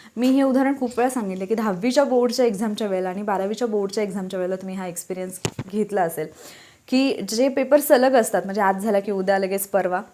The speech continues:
त्या पेपरला आपण खूप छान अभ्यास करतो, पण ज्या पेपरला आपल्याला दोन ते तीन दिवसांचा ब्रेक मिळतो, त्या दोन ते तीन दिवसांच्या ब्रेकमध्ये जर समजा तीन दिवसांची सुट्टी असेल, तर दोन दिवस तर असेच जातात आणि तिसऱ्या दिवशी आपण अभ्यास करतो. असंच काहीसं तुमचं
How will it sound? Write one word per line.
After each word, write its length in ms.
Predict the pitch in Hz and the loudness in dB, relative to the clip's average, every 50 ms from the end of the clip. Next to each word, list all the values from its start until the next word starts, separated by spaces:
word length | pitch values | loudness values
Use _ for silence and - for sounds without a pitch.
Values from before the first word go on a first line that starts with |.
| _ _ | _ _
त्या 100 | - 277 | 0 2
पेपरला 280 | 285 302 - 311 311 320 | 2 2 4 4 4 4
आपण 180 | 311 359 370 370 - | 4 2 0 -2 -2
खूप 180 | 311 - - | -4 -4 -2
छान 120 | - 277 226 | -2 0 0
अभ्यास 300 | 202 180 170 175 175 - | 0 0 -2 -4 -4 -2
करतो, 340 | - 160 156 156 160 165 - - - - - - _ | -4 -4 -4 -4 -8 -10 -10 -14 -20 -20 -20 -20 _
पण 140 | - 277 277 | 0 2 4
ज्या 140 | 262 294 320 | 6 6 6
पेपरला 380 | 330 330 302 - 302 277 277 277 | 6 2 -2 0 0 2 2 2
आपल्याला 240 | 269 277 269 285 | 0 2 0 2
दोन 220 | 262 262 262 247 254 | 2 2 2 2 2
ते 100 | 262 285 | 2 2
तीन 240 | 247 262 262 254 254 | 0 0 0 2 2
दिवसांचा 420 | 262 254 247 269 254 247 247 254 | 0 0 0 2 0 2 2 2
ब्रेक 320 | 233 214 214 214 214 214 | 0 0 -2 -2 -2 -4
मिळतो, 280 | 208 190 180 175 196 220 | -6 -8 -6 -6 -6 -2
त्या 140 | 226 233 240 | 0 2 2
दोन 380 | 220 233 240 240 254 262 277 | 2 4 2 2 2 2 2
ते 60 | 285 294 | 0 0
तीन 300 | 294 277 269 269 269 262 | -2 -2 -2 -2 -2 -2
दिवसांच्या 460 | 269 262 254 269 277 226 - 240 - - | -2 -2 0 0 0 -2 -2 -6 -2 0
ब्रेकमध्ये 480 | 226 220 208 208 202 180 170 170 175 | 2 2 2 0 -4 -6 -4 -4 -4
जर 120 | 180 202 208 | -4 -4 -4
समजा 260 | 214 214 208 214 233 240 | -4 -4 -2 -2 -2 0
तीन 180 | 262 254 254 262 | 0 2 2 2
दिवसांची 400 | 254 254 247 262 254 247 269 277 | 2 0 0 -2 -2 -2 -2 -2
सुट्टी 300 | 285 320 262 262 - 277 | -2 -2 -2 0 2 4
असेल, 260 | 214 190 196 180 160 - - - - - - _ _ - | 4 4 2 -2 -6 -6 -8 -20 -20 -20 -20 _ _ -2
तर 100 | 233 233 | 0 0
दोन 320 | 233 214 247 262 294 294 311 | 2 2 2 2 2 2 0
दिवस 280 | 311 302 311 311 302 | 2 4 4 4 6
तर 80 | 339 330 | 6 6
असेच 280 | 311 302 302 311 294 226 | 6 6 6 4 2 2
जातात 340 | 214 202 170 170 165 165 | 4 2 2 2 0 -4
आणि 140 | 185 190 247 247 | -2 -2 -2 0
तिसऱ्या 260 | 269 - - 285 277 | 0 2 4 4 4
दिवशी 280 | 247 254 233 233 - 220 | 4 2 -2 0 -2 -2
आपण 180 | 185 180 180 | -2 -2 -4
अभ्यास 340 | 170 160 156 147 165 160 - | -6 -6 -6 -8 -10 -10 -8
करतो. 360 | - 156 143 143 143 160 165 - - - - - - _ - | -8 -8 -10 -8 -10 -14 -18 -18 -20 -20 -20 -20 -18 _ 2
असंच 340 | - 254 - 349 370 370 - | 2 4 4 2 2 2 0
काहीसं 380 | - 247 240 233 233 240 240 | -2 0 0 0 -2 -4 -4
तुमचं 320 | 226 220 220 214 - 311 | -4 -4 -4 0 0 0